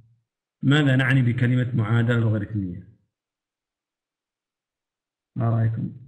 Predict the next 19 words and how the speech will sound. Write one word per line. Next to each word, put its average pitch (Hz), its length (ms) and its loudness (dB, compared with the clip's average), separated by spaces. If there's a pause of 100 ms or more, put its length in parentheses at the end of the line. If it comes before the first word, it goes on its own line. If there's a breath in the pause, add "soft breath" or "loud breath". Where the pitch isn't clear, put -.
(920)
إيش - 100 -12
المقصود 135 340 -4
بمعادلة 127 600 2
لوغ-، 113 280 -2
لوغاريتمية؟ 110 880 0 (460)
معادلة 127 520 2
لوغاريتمية. 117 800 2 (1300)
طيب، 57 200 -20 (600)
خلينا 127 340 0
نبدأ 123 320 2
من 123 120 2
جديد. 110 500 -4
معادلة 131 440 2
من 131 100 2
الدرجة 127 360 2
الأولى، 120 320 0
إيش 110 160 -4
نقصد 127 280 -6
فيها؟ 110 480 -4